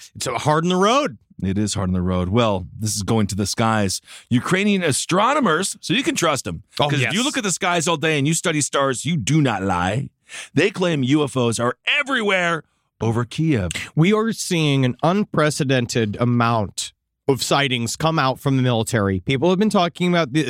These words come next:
Speaker 1: it's really hardcore, but it's also then interesting is that with this new wave, right, we got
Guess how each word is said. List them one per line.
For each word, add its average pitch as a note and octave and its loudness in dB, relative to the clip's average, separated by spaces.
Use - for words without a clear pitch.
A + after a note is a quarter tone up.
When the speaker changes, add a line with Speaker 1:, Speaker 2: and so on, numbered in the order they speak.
Speaker 1:
it's B2 -4
really E3+ 2
hardcore, D3+ 0
but C#3 2
it's C#3+ 0
also F#3+ 0
then B2 0
interesting A2+ 0
is A2 0
that A2+ 2
with F#3 4
this D#3+ -2
new A3+ 4
wave, A#2+ 0
right, C3 0
we D3+ 0
got D#3 0